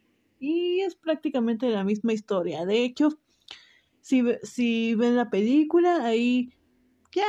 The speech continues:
todos nos sabemos la película de memoria con los diálogos, y los mismos diálogos están aquí, copia y pega en la película.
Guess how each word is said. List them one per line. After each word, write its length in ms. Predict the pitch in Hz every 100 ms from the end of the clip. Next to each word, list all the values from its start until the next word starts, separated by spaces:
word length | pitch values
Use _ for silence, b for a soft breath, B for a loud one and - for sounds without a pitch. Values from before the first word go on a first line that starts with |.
| 403
todos 180 | 302 262
nos 120 | 233
sabemos 400 | 214 220 220 220
la 120 | 220 208
película 480 | 208 208 262 226
de 140 | 202 196
memoria 600 | 190 208 226 226 240 247
con 200 | 240 208
los 200 | 190 190
diálogos, 600 | 220 220 233 240 294 - -
y 180 | 226 233
los 200 | 220 247
mismos 520 | 262 277 277 262 -
diálogos 560 | 220 214 226 262 269 220
están 280 | 208 226
aquí, 320 | 226 220 220 190
copia 340 | 233 220 226
y 60 | 208
pega 400 | 208 208 208 b b b _ -
en 160 | 214 196
la 180 | 185
película. 640 | 185 185 214 220 269 302 392